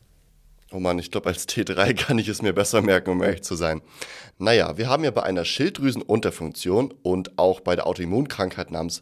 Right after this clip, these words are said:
Hashimoto-Thyreoiditis das Problem, dass die Schilddrüse zu wenig Thyroxin produziert.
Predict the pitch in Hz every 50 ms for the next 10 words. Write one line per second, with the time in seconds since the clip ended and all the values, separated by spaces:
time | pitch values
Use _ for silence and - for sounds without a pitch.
0 | _ - - 113 - - 123 107 107 113 123 123 - 131 147 - - - - 123
1 | 110 95 101 101 98 95 92 82 107 120 - 95 - - 85 82 - - - 92
2 | 82 92 90 95 120 175 190 - - - - - - _ - 92 - - 95 -
3 | - - 151 185 180 - 120 139 139 151 143 143 - - 113 98 90 95 117 135
4 | 185 190 180 156 - - - 139 123 120 117 - - - 113 104 95 - - -
5 | - - 78 - - - 76 69 69 -